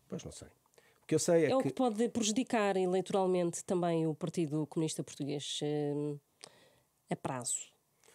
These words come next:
Speaker 1: O Partido
Speaker 2: É esta
Speaker 1: Comunista
Speaker 2: posição.
Speaker 1: Português, o Partido Comunista Português tem uma posição correta sobre a análise global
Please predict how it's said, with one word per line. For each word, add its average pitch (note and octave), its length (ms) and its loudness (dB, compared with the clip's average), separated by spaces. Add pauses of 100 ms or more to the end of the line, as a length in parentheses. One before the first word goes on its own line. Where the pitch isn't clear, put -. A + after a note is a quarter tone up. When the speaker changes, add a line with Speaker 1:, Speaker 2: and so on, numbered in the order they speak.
(320)
Speaker 1:
O - 80 -4
Partido F3 220 2
Speaker 2:
É - 20 4
esta D#3 60 -2
Speaker 1:
Comunista D#3+ 220 2
Speaker 2:
posição. - 340 -2
Speaker 1:
Português, C3 260 -4
o - 60 -20
Partido D#3 280 -8
Comunista C3+ 260 -2
Português A#2 360 -6
tem B2 320 0
uma B2+ 140 0
posição A#2+ 400 -2
correta A#2+ 360 -6
sobre A#2+ 300 -4 (140)
a A#2+ 80 -2
análise A#2 580 2
global A2+ 640 -2